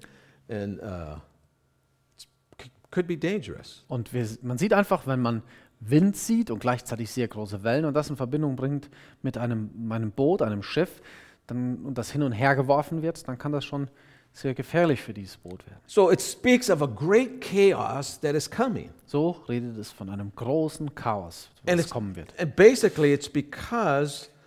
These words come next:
Speaker 1: the times of the Gentiles that they had in, in, in, in the story of humanity
Speaker 2: Und das Ganze ist eben wegen, äh,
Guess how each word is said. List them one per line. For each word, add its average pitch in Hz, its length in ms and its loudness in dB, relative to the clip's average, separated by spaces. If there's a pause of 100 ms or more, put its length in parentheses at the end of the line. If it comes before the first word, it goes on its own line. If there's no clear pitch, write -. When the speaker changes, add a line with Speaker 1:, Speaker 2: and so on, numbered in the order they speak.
(300)
Speaker 1:
the 131 100 -4
times 180 520 2
of 185 80 4
the 185 80 2
Gentiles 120 840 0 (260)
that 113 180 0
they 120 140 4
had 127 720 2 (1000)
in, 120 280 -2 (140)
in, 117 320 -2
in, 113 280 -4 (260)
in 107 220 -4
the 92 260 -8 (1400)
story 160 680 4
of 87 180 -4
humanity 120 680 -2 (120)
Speaker 2:
Und 123 120 -8
das - 160 -8
Ganze 170 300 2
ist 156 180 -6
eben 127 380 -2
wegen, 147 380 2 (400)
äh, 113 120 -6